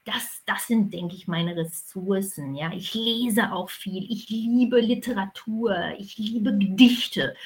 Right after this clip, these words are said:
Früher selbst Gedichte geschrieben. Ähm,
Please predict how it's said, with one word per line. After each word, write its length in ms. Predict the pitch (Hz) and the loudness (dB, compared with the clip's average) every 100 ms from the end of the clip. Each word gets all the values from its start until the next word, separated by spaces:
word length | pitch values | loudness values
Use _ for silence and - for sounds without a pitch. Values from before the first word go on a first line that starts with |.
| - - | -16 -16
Früher 320 | - - 214 196 | -6 0 4 4
selbst 300 | 196 196 - | 2 0 -6
Gedichte 420 | 175 196 196 170 | -4 -4 -4 -8
geschrieben. 720 | 165 - - 165 175 151 131 _ _ _ _ | -8 -10 -10 -10 -8 -10 -12 _ _ _ _
Ähm, 540 | 170 190 185 185 180 | -6 -4 -4 -6 -8